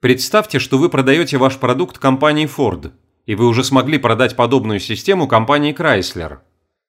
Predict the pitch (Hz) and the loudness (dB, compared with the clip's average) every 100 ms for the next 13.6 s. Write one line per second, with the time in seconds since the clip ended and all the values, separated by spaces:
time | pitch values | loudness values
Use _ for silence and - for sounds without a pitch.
0 | _ 107 135 139 147 175 165 170 175 185 | _ 0 0 0 2 2 2 2 4 2
1 | 190 - 151 85 82 101 117 123 - 139 | 2 0 -2 -2 -4 0 0 0 0 2
2 | 107 104 107 117 104 101 98 135 101 95 | 2 2 2 2 2 -2 0 -2 -2 -4
3 | 95 104 107 113 107 101 - 196 185 - | -2 0 0 2 0 0 -2 -2 -2 -4
4 | 85 - _ _ _ - 110 110 147 - | -8 -10 _ _ _ -2 -2 0 0 0
5 | 196 143 95 - 87 _ _ - 107 - | 0 0 0 -4 -16 _ _ -6 -6 0
6 | 180 208 - 196 151 123 107 107 110 110 | 0 0 2 2 2 -2 -2 -4 -2 -2
7 | 120 117 143 123 104 117 151 120 95 110 | -2 -2 0 2 2 2 2 0 0 -4
8 | 104 104 143 - 127 - 101 92 87 _ | -4 -2 -2 -2 -6 -6 -4 -4 -6 _
9 | - 135 117 135 - 123 107 101 104 110 | -2 -2 0 -2 0 0 0 -2 -2 -2
10 | 95 123 117 117 - 110 - 127 107 92 | 0 -2 -2 -4 -6 -8 -2 -2 -2 -6
11 | - - 120 113 113 107 104 113 104 104 | -14 -4 -2 0 0 0 -2 0 0 0
12 | - 175 175 _ _ - 214 190 139 147 | -2 -4 -6 _ _ -6 0 4 6 4
13 | - 165 170 170 156 | 2 -6 -4 -4 -4